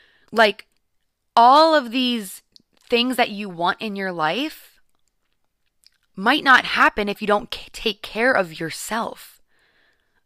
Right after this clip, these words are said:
of your health. You might not even live to see those days, or you might not even feel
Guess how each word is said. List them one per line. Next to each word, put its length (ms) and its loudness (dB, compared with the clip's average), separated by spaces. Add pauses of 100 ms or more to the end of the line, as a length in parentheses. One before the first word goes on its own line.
(200)
of 140 0
your 140 -4
health. 600 0 (320)
You 100 -4
might 140 2
not 120 6
even 360 -4 (100)
live 300 0
to 100 -12
see 260 -2
those 240 0
days, 380 -10 (200)
or 80 2
you 100 4
might 120 6
not 120 6
even 200 -2
feel 540 -4